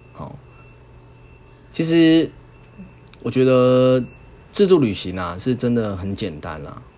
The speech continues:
哦，就是，就像我说的，看看口袋有多少钱，不要太远，那不要太过华丽，不要说什么住五星级、四星级，然后就是轻便的带一个包包，哦，然后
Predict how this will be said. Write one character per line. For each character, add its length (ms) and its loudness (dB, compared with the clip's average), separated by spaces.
哦， 80 -14
就 120 -10
是， 360 -6
就 120 -6
像 180 0
我 60 -6
说 180 -6
的， 100 -6
看 160 -6
看 320 -4
口 100 -10
袋 160 0
有 100 0
多 140 -2
少 180 -4
钱， 320 -10
不 60 -10
要 220 -2
太 220 -4
远， 340 -6
那 100 -8
不 100 -10
要 200 -4
太 160 -4
过 160 -2
华 240 -4
丽， 160 -6
不 100 -10
要 80 -6
说 160 -6
什 100 -8
么 140 -8
住 160 -6
五 160 -8
星 180 -6
级、 160 -10
四 220 -8
星 240 -8
级， 260 -14
然 100 -8
后 80 -6
就 140 -8
是 380 -12
轻 180 0
便 220 4
的 140 -8
带 160 -2
一 20 -4
个 80 -6
包 180 -2
包， 320 0
哦， 200 -10
然 160 -10
后 340 -6